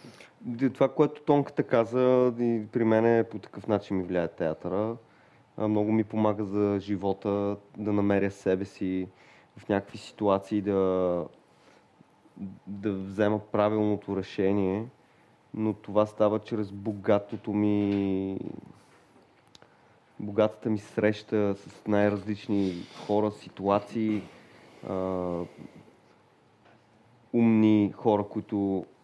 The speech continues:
Speaker 2: своята мъдрост са вляли в тези текстове, колеги, които, а,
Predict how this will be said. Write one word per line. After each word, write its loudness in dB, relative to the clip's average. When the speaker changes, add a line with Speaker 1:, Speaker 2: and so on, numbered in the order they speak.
Speaker 2:
своята -2
мъдрост 0
са 0
вляли 2
в -6
тези 0
текстове, 0
колеги, 2
които, -4
а, 0